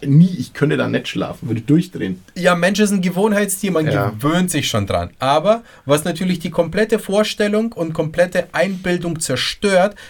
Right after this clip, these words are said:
Speaker 2: ist, wenn halt mal ein Krankenwagen vorbeifährt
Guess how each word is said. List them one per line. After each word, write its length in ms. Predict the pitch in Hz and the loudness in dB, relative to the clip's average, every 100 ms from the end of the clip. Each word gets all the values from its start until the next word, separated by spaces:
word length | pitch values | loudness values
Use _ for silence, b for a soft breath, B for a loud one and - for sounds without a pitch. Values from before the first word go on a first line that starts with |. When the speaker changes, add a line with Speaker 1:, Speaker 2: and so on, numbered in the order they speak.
| B | B
Speaker 2:
ist, 260 | - 208 - | 0 0 2
wenn 220 | 156 151 | 2 4
halt 240 | 151 151 147 | 2 0 0
mal 160 | 139 - | -2 0
ein 220 | 175 160 | -2 -2
Krankenwagen 880 | - 143 170 196 160 127 120 117 123 | -4 0 2 0 -2 2 4 4 0
vorbeifährt 720 | - 117 123 131 139 170 190 | -2 2 4 4 2 2 2